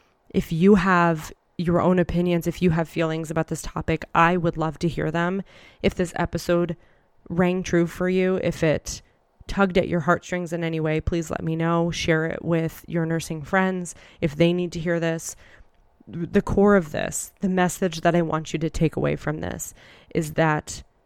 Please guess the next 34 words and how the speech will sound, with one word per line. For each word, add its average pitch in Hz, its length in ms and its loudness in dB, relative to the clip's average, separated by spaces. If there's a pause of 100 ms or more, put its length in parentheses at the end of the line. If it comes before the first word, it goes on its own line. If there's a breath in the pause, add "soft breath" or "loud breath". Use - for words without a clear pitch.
(360)
the 170 160 -2
problems 180 600 0
in 165 80 -4
healthcare 156 580 -2
are 160 140 -6
not 156 280 -8
your 151 80 -4
fault. - 460 -8 (1120 loud breath)
The 190 80 4
conditions 185 540 0
that - 180 -4
you're 160 100 2
working 185 420 -2
in 208 160 0
are 170 160 -2
not 165 300 -4
acceptable. - 720 -6 (720 soft breath)
It's - 260 -4
not 185 460 -2 (160)
that 180 200 2
you 175 280 2
are 180 80 0
not 160 220 0
strong 175 340 -2
enough 160 240 -2
to 160 100 -4
be 147 400 -2 (280)
in 190 180 0
this 160 140 -4
profession. - 600 -4
It's - 220 -4
not 165 460 0 (360 soft breath)
that 151 640 0 (360)
you 175 440 0